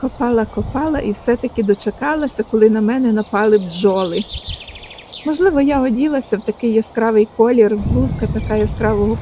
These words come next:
кольору, ще й хустина з квітами. Можливо, їх заманювало до мене саме це, саме мій одяг.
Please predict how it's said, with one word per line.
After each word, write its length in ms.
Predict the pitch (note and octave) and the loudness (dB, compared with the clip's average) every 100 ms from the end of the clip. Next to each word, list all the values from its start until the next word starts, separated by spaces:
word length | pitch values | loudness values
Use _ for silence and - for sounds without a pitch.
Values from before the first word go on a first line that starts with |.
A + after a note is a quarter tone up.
| - | 0
кольору, 420 | G#3+ G#3 F#3+ G3 | 2 4 2 0
ще 220 | - - | 0 0
й 40 | G3+ | -2
хустина 580 | - - - C4 B3 | 0 0 2 2 2
з 80 | - | 2
квітами. 640 | - A#3 A#3 A3 A3+ G#3 - - - - - - | 2 2 2 2 2 2 -2 -8 -18 -20 -20 -4
Можливо, 420 | A#3+ A#3+ B3+ A#3+ A#3+ | 0 2 2 4 4
їх 360 | A#3 A#3+ - | 4 0 -4
заманювало 760 | A3+ A#3 A3+ A#3 A#3+ A3 G#3+ G#3 | -2 4 4 6 4 4 4 4
до 140 | G#3+ | 4
мене 300 | G#3+ G#3+ G#3+ | 2 2 0
саме 380 | - A3 G#3 G#3+ | 0 2 2 0
це, 420 | - - B3 C#4 - - - - - - - | 0 0 0 -2 -8 -18 -20 -20 -20 -20 -6
саме 240 | A3+ A3 G#3+ | 2 4 6
мій 240 | G#3+ G#3+ | 6 4
одяг. 540 | A#3+ A#3+ A3+ A3 - | 4 2 4 4 2